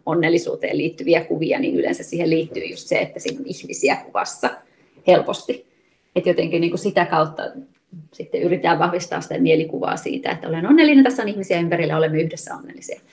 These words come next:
Koska se onnellisuus tosiaan voi tulla niistä hyvinkin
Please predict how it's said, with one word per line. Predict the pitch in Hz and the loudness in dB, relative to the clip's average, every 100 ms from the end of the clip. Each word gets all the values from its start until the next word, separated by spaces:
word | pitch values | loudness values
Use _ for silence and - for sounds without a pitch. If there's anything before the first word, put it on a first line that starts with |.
| - - | -20 -12
Koska | 190 208 | 0 6
se | 220 | 8
onnellisuus | 294 285 208 208 | 10 8 4 -4
tosiaan | 214 202 185 | -4 -2 2
voi | 269 269 | 6 6
tulla | 269 180 165 | 4 -4 -4
niistä | 175 - 196 | -6 -6 0
hyvinkin | 277 285 196 180 170 | 2 2 0 -2 -4